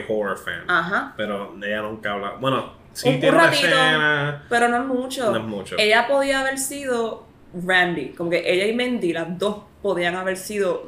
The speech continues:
Speaker 2: Randy en esta película, pero esta película se dieron cuenta que no tenía que ser parte de Scream. So they did not do that, excepto en una escena.
Speaker 1: Sí.
Speaker 2: Que está, de nuevo, empujada.
Speaker 1: Empuja,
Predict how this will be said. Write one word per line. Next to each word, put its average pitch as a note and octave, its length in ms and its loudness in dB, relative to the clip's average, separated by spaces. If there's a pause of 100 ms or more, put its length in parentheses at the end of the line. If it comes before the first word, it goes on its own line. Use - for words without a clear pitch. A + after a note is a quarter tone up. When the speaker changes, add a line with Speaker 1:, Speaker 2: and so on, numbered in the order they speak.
Speaker 2:
Randy E3+ 320 -2
en F3+ 80 -2
esta F3+ 220 -4
película, G3 480 -2
pero D#3 100 -2
esta D#3+ 180 -8
película E3+ 640 -2 (540)
se - 240 2
dieron F#3 360 6
cuenta G#3 360 0
que A3 140 -2
no G3+ 140 -2
tenía G#3 280 -2
que G#3+ 60 -6
ser G#3+ 200 -6
parte G#3 240 -2
de G#3+ 120 -4
Scream. A#3+ 600 -6 (840)
So G3+ 260 2
they F#3 120 4
did F#3+ 180 0
not A3 180 2
do C#4 120 -4
that, A3 280 0
excepto G#3 280 -4
en G3+ 140 -4
una G#3+ 200 -2
escena. F#3 320 -10 (580)
Speaker 1:
Sí. - 220 -6
Speaker 2:
Que G3 100 4
está, G#3+ 300 2
de G3 100 0
nuevo, B3+ 460 2
empujada. E3+ 480 -6 (260)
Speaker 1:
Empuja, A2+ 840 0